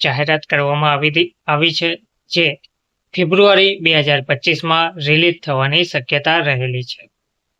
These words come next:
કયા ખેડૂતોને યોજનાનો લાભ નથી મળતો?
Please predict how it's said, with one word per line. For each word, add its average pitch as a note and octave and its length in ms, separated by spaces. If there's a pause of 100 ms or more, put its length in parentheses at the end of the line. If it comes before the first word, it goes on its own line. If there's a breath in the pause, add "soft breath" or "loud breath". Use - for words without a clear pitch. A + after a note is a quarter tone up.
(500)
કયા F3+ 280
ખેડૂતોને F3+ 520 (100)
યોજનાનો D#3+ 520
લાભ D3 260
નથી C#3+ 400
મળતો? D#3 260